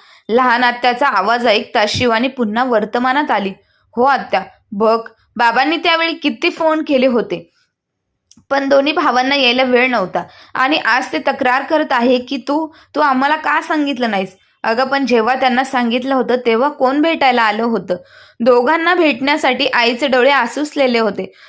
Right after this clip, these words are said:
असं म्हणत म्हणत शिवानीचा गळा भरून आला. इथे आईची आठवण काढत सुमित आणि अमितने मोठा श्वास घेतला. संध्याकाळ झाली होती. भटजी गरुड पुराण वाचायला आले होते.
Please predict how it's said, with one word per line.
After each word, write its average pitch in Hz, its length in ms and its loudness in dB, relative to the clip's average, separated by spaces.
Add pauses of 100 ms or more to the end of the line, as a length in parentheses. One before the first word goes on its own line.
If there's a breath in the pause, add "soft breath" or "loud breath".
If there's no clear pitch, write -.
(140 loud breath)
असं 247 280 0
म्हणत 269 380 2
म्हणत 254 280 2
शिवानीचा 240 540 0
गळा 226 260 0
भरून 220 340 -2
आला. 196 200 -2 (380 loud breath)
इथे 262 220 0
आईची 311 400 0
आठवण 269 460 0
काढत 262 320 0
सुमित 254 340 -2
आणि 240 280 0
अमितने 226 400 -2
मोठा 262 300 0
श्वास 226 420 -2
घेतला. 202 260 -4 (440 soft breath)
संध्याकाळ 359 560 2
झाली 320 240 2
होती. 226 400 0 (160 soft breath)
भटजी 254 460 0
गरुड 254 360 2
पुराण 247 340 2
वाचायला 262 500 0
आले 277 200 2
होते. 196 360 -2